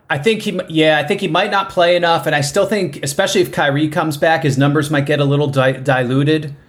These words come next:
which will make it harder to make his case. Um,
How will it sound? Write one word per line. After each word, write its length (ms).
which 160
will 60
make 200
it 80
harder 320
to 60
make 200
his 160
case. 540
Um, 500